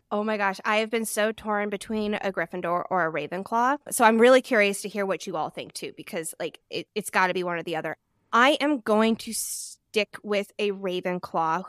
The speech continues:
who kind of becomes a Gryffindor, but she is that Ravenclaw at her core. And I say that because she uses her intelligence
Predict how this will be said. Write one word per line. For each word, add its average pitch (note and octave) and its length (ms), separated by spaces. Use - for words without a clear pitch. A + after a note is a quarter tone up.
who G#3+ 160
kind G#3+ 220
of G3 60
becomes F#3+ 500
a E3 80
Gryffindor, D3+ 400
but G#3 100
she - 120
is F#3 240
that F#3 140
Ravenclaw E3+ 460
at F#3+ 200
her G3+ 120
core. E3+ 300
And G3+ 100
I G3 80
say A#3 280
that A3 160
because G3 360
she - 160
uses A3 640
her G#3 160
intelligence F3+ 1040